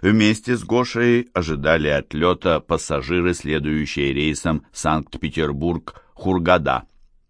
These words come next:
Предвкушающие отдых туристы проводили время в основном в магазине, закупая дешёвое беспошлинное спиртное.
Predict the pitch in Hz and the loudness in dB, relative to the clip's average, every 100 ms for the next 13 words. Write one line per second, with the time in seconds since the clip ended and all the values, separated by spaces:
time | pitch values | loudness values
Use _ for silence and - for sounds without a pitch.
0 | - - - - 170 - 185 - 151 151 | -20 -20 -12 2 2 4 2 4 6 6
1 | 139 - 127 120 - 117 92 107 - 135 | 4 4 4 4 4 2 2 -2 0 -2
2 | 156 170 - 139 101 110 110 139 202 175 | 0 -2 -2 -4 0 0 2 0 2 2
3 | 131 160 151 120 117 107 104 131 131 120 | 2 -2 0 0 -2 0 0 2 2 2
4 | 135 85 71 67 80 90 127 - _ _ | 0 2 0 0 0 2 0 -6 _ _
5 | _ 92 101 98 92 - 127 131 87 80 | _ -2 -2 0 -2 0 2 2 2 -2
6 | 69 98 113 113 113 113 87 76 - 78 | -2 0 0 0 0 -2 -2 -4 -4 -4
7 | 76 - 73 71 71 67 65 - 76 60 | -4 -4 -4 -2 -2 -2 -4 -4 -6 -4
8 | 64 64 64 90 | -8 -6 -4 -4